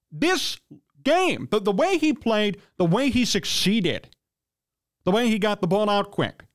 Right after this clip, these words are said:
had a high completion percentage, barely got sacked, held on to the football. All of these things just further indicted Justin Fields. It did. We could all probably agree, yeah, is Bagent gonna be a starter full-time?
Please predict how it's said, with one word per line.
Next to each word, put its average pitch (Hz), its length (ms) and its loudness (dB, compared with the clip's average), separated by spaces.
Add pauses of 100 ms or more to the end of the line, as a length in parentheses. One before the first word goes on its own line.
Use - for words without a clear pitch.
(160)
had 170 80 0
a 156 80 0
high 226 220 -4
completion 214 520 -2
percentage, - 680 -6 (600)
barely 233 340 0
got 190 260 -2
sacked, 123 420 -4
held 262 180 0
on 240 140 2
to 208 40 2
the 196 100 0
football. 135 440 -2 (280)
All 311 260 2
of 302 60 -2
these 247 240 0
things 247 420 0 (140)
just 214 240 -4
further 233 240 2
indicted 208 340 0
Justin 196 320 -2
Fields. 220 460 -4 (760)
It 165 120 -2
did. 254 240 -2 (1500)
We 349 100 0
could 285 140 0
all 247 140 0
probably 220 340 0
agree, 202 220 2
yeah, 190 200 0
is 139 80 0
Bagent 226 300 0
gonna 202 120 0
be 190 100 0
a 170 40 0
starter 208 420 0
full-time? 196 600 0